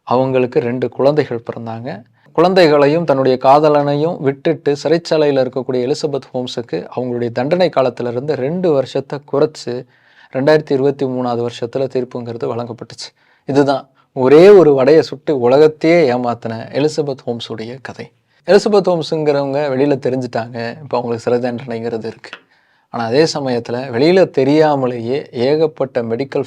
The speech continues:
ஃப்ராட் அப்படிங்கிறது மெடிக்கல் ஃபீல்ட்ல நடந்துகிட்டே தான் இருக்கு. மெடிக்கல் ஃப்ராடுல இருந்து நம்மளை நாமளே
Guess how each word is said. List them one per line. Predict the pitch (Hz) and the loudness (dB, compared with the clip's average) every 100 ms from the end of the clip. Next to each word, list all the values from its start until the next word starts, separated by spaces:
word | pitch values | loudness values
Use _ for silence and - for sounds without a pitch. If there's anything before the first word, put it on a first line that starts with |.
| - | -4
ஃப்ராட் | 117 113 110 | -4 -4 -8
அப்படிங்கிறது | 120 117 110 113 139 135 | -10 -10 -8 -8 -8 -6
மெடிக்கல் | 160 175 165 - | -6 -4 -4 -4
ஃபீல்ட்ல | 139 135 | -4 -4
நடந்துகிட்டே | 117 117 120 127 120 | -8 -10 -8 -4 -4
தான் | 117 | -6
இருக்கு. | 113 - _ _ _ _ _ - | -10 -18 _ _ _ _ _ -2
மெடிக்கல் | 131 185 220 202 | 2 4 6 6
ஃப்ராடுல | 170 156 156 151 | 6 4 6 4
இருந்து | 139 139 143 185 - - | 4 2 -2 -4 -6 -10
நம்மளை | 110 127 151 | -4 2 2
நாமளே | 147 151 156 | 2 2 0